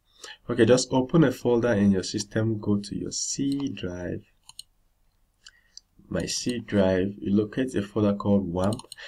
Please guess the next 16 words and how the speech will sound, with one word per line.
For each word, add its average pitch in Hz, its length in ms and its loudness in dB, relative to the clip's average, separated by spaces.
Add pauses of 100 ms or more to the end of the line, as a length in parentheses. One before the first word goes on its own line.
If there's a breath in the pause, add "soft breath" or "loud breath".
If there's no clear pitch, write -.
(160 loud breath)
In 131 120 -2
case 254 240 0
you're 190 100 6
using 135 400 2
something 127 320 2
like 110 200 2
xampp 104 640 2
or, 101 800 0 (1300)
or 98 80 2
lamp, 104 580 0 (160)
there 104 160 2
are 101 60 2
many 120 220 0
of 107 140 -4
them, 104 280 2
mamp. 113 420 0